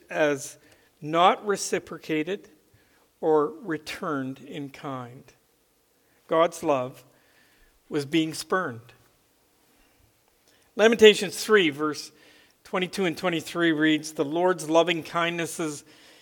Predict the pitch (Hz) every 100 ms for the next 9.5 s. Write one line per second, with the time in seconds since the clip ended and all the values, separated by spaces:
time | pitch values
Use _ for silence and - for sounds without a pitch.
0 | _ - 151 147 202 185 160 175 208 226
1 | - 226 180 220 - - - _ _ _
2 | _ _ _ _ _ _ _ _ _ -
3 | 208 196 202 190 170 202 220 - 247 202
4 | 180 175 - 185 185 214 277 - 240 214
5 | 156 117 - - _ _ _ _ _ _
6 | _ - 170 220 196 147 117 - 147 185
7 | 208 147 123 107 - _ _ _ _ _
8 | _ _ _ - 165 190 196 185 180 165
9 | 214 254 180 196 240